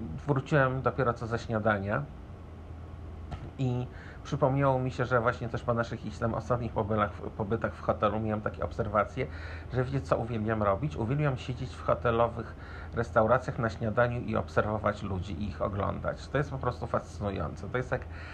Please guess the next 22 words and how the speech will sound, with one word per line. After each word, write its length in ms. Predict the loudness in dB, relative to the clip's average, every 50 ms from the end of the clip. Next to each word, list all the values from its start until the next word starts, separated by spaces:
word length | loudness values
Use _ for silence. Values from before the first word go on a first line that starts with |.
| -12 -12 -8 -2
najlepszy, 460 | 2 2 4 4 4 2 0 0 0
najwspanialszy 720 | 0 0 0 2 0 0 2 4 2 2 0 0 -4 -6
film. 300 | -6 -6 -6 -8 -8 -8 -10 -12 -14 -12 -10 -10 -10 -10 -6 -2
Ale 180 | 2 2 2 4
zacznijmy 480 | 4 2 0 2 0 0 0 2 2
od 140 | 2 2 2
jednego, 540 | 0 -2 -2 -2 -2 -4 -4 -4 -6 -6 -6
że 300 | 0 4 4 6 4 4 0 -4 -10 -14 -14 -14 -14 -6 2
też 440 | 4 4 4 4 0 -8 -10 -10 -8 -4
jakby 460 | -2 -2 -2 0 2 2 2 2 2 -2
zauważyłem 880 | 2 2 4 4 4 4 2 2 2 2 0 0 0 0 0 0 0 -2
już 160 | -2 -2 0
z 40 | 0
doświadczenia, 920 | 0 0 0 0 -2 -2 -2 -4 -6 -6 -4 -4 -2 -2 -2 -2 -2 -2 -4 -8 -10 -12 -12 -12 -10 -10 -10
że 160 | -6 -4 -2 -2
zawsze 440 | -2 -4 -4 -4 -4 -2 0 0
jest 140 | 0 0 4
ważne, 360 | 4 4 4 4 2 -2 -2
o 80 | -4 -4
której 340 | -4 -2 0 2 2 2 0
się 140 | -2 -4 -8
przyjdzie 720 | -8 -6 -4 -2 -2 -2 -2 -2 -2 0 0 0 0 -2